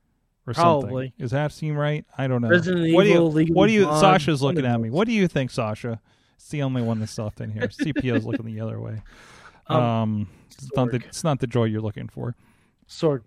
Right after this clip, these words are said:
Speaker 2: before we get into the actual content of Raw tonight.
Speaker 1: Are we?
Speaker 2: Yeah, I mean, we might as well. I have a Funko Pop update.
Speaker 1: Okay. <laughs> Whoa, this is new.
Speaker 2: Sorg, Sorg, I was able to actually go shopping for Funko Pops for the first time,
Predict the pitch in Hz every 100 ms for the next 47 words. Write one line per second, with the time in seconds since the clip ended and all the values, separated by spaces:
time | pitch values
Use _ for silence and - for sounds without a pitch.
0 | 147 131 175 185 190 147 127 120 - -
1 | 127 117 123 127 123 - 120 107 - 120
2 | 113 131 120 127 135 135 127 147 151 156
3 | - 131 156 233 381 370 _ - - -
4 | _ _ _ _ _ - 143 190 143 135
5 | 170 165 147 175 240 151 120 110 92 _
6 | - - 143 156 156 135 127 123 120 107
7 | 107 - 110 - - - - - 214 -
8 | 247 254 - - 135 220 147 160 240 175
9 | 135 120 143 135 - _ _ _ _ -
10 | 196 170 160 165 180 180 208 190 180 165
11 | 156 - 147 143 160 139 - 135 135 -
12 | 135 113 117 143 143 123 113 120 120 151
13 | 147 160 165 - - _ _ _ _ 143
14 | 139 - 135 117 - 120 117 104 92